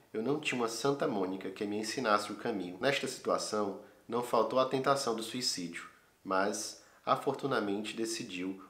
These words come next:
buscar uma solução diferente. Os remédios tentados falhavam: álcool,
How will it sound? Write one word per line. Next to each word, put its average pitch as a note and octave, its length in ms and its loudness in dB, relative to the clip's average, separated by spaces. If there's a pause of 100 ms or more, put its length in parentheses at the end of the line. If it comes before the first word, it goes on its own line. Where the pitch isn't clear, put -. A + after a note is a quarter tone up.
buscar A2 380 4
uma G2+ 80 2
solução G2+ 480 0
diferente. G2 680 -4
Os G#2 140 -8
remédios A2+ 520 2
tentados A2+ 540 6
falhavam: F2+ 540 4 (320)
álcool, G#2+ 560 4